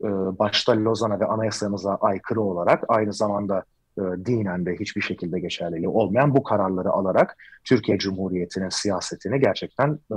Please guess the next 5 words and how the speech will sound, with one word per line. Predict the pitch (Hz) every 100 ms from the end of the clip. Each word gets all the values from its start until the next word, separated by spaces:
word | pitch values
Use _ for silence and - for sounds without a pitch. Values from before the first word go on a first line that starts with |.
| 95
zora | 87 92 90
sokmaktadır. | - 82 80 80 85 127 196 - _ _ _ _ _ _ _ _ _ _ -
Bunun | 101 101 110
altı | 101 92 - 135 151 -
çizilmeli. | - 85 82 80 76